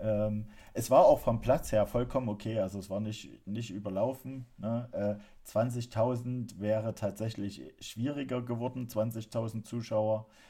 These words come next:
ähm, weil du dann hinten sehr nah an der Schanze gestanden hättest und dort eigentlich nichts mehr vom Spiel gehabt hättest. Dann hättest du über einen Monitor verfolgen müssen, weil das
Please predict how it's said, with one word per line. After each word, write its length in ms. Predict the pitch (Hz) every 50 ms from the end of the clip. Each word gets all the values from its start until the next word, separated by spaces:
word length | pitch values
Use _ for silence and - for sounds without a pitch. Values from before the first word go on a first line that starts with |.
| - - - - _ _ _ _
ähm, 640 | - 104 104 101 101 101 101 98 101 101 101 101 101 92
weil 1000 | 95 95 98 101 98 98 98 101 101 98 98 98 98 98 98 95 95 95 95 92 - - -
du 180 | 110 104 104
dann 500 | 101 104 104 101 101 101 101 101 98 92 - 62
hinten 640 | 80 90 117 127 127 - - - 127 123 120 120 107
sehr 300 | - - 123 127 135 131
nah 180 | 131 123 123
an 140 | 101 107 117
der 120 | 113 107 101
Schanze 380 | - 127 123 131 123 - 123
gestanden 560 | - 110 - - - 110 110 113 104 - 101
hättest 460 | 104 95 101 107 - 101 98 - - -
und 240 | 82 92 92 -
dort 200 | 107 113 110 -
eigentlich 460 | - - 104 104 95 104 98 92 87 98
nichts 280 | 101 98 101 - -
mehr 120 | 107 98 92
vom 200 | - 95 87 87
Spiel 260 | - - 92 95 95
gehabt 340 | 92 85 87 92 - - -
hättest. 340 | 92 - - - - - - - - - - - -
Dann 100 | 98 101
hättest 280 | 98 104 110 107 - -
du 60 | 107
über 200 | 101 98 92 98
einen 100 | 98 95
Monitor 500 | 95 98 104 101 98 95 - - 95 92
verfolgen 560 | - - 95 90 - 98 92 92 87 90 87
müssen, 360 | 87 90 - - - 85 82 82
weil 400 | 87 85 87 87 87 87 87 82
das 240 | - 90 - -